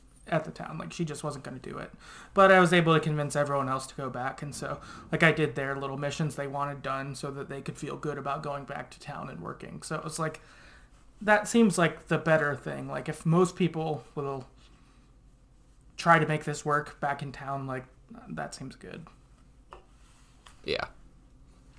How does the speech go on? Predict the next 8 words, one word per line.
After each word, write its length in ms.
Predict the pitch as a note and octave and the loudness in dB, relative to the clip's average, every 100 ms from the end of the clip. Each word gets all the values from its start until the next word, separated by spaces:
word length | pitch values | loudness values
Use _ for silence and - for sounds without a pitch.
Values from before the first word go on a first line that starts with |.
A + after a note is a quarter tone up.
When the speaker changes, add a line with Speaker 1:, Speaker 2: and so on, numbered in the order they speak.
| - - - - - - - - _ - - - _ - - - | -20 -20 -20 -20 -20 -20 -20 -20 _ -20 -20 -20 _ -14 -10 -2
Speaker 1:
Cool. 320 | A#3 - - G#3+ | -2 -2 -2 6
Um, 300 | A3+ A3+ A#3 | 6 6 6
and 280 | B3 A#3+ A#3 | 6 6 4
the 80 | |
last 340 | A#3+ D4 C#4+ B3+ | 4 4 2 2
really 180 | A#3+ F#3+ | 6 6
major 300 | E3 E3+ F3 | 6 4 2
thing, 360 | E3 E3+ E3+ | 2 2 0